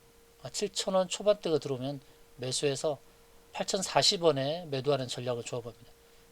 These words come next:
구름층 상단까지의 가격이죠. 구름층 상단까지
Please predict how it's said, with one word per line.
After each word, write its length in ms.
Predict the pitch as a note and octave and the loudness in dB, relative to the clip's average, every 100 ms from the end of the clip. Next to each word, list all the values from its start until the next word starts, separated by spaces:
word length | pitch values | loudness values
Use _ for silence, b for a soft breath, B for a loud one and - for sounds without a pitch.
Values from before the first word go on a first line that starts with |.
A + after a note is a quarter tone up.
| - | -6
구름층 320 | D3+ D#3 D#3 | -4 -2 -2
상단까지의 760 | - F3+ F#3 E3+ D3 B2 B2+ | -4 2 2 4 2 0 -4
가격이죠. 500 | C#3 B2+ A2+ G#2+ C#3 - - | -6 -8 -10 -10 -12 -14 -12
구름층 360 | C3 B2+ B2+ | -10 -8 -10
상단까지 720 | B2+ C#3 C3 B2 B2 A2+ D3 | -10 -10 -10 -10 -10 -10 -10